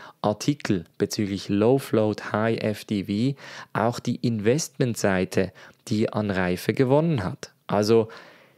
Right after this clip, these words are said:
die Investmentseite wird reifer, die Investorenseite wird reifer, also der klassische Risikokapitalgeber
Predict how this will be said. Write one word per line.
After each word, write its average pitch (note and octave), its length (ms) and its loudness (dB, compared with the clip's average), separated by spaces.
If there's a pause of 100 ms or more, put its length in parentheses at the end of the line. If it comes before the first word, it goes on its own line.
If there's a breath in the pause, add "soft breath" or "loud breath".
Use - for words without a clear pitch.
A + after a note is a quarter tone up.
(140)
die A2 180 0
Investmentseite D3 920 2
wird C#3+ 160 2
reifer, C3 400 0
die A2+ 80 -6
Investorenseite C3 1300 2
wird A#2 240 0
reifer, A2 340 0
also G2+ 160 0
der F#2 140 -2
klassische G#2+ 580 -2
Risikokapitalgeber B2+ 1400 0